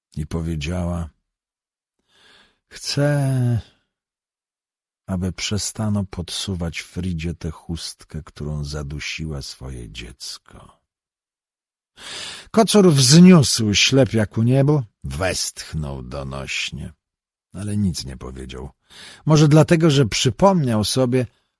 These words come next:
o swoim pokiereszowanym uchu. Ponieważ, uśmiechnąwszy się, zaczął mówić Woland, Możliwość wzięcia przez panią łapówki od tej idiotki Fridy jest oczywiście najzupełniej wykluczona.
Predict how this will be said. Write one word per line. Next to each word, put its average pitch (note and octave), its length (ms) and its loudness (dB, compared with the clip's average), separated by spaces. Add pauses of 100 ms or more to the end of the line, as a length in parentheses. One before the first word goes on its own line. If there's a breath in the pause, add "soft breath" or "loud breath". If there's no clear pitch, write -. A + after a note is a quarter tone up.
(100)
o G#2 80 -4
swoim A2+ 420 0
pokiereszowanym G#2+ 1160 -2
uchu. - 440 -6 (2000 loud breath)
Ponieważ, - 720 2 (500)
uśmiechnąwszy D2 1120 -8
się, C#2+ 180 -10
zaczął C#2 340 -8
mówić D2+ 380 -6
Woland, C2+ 720 -8 (560)
Możliwość E3+ 960 4
wzięcia G3+ 560 0
przez - 300 -6
panią E3 420 2
łapówki B2 760 2
od C#2+ 200 -8
tej D#2+ 200 -6
idiotki E2 580 -4
Fridy B2+ 400 0
jest E2 240 -2
oczywiście C#2+ 540 -8
najzupełniej C2+ 600 -8
wykluczona. G#2+ 760 -4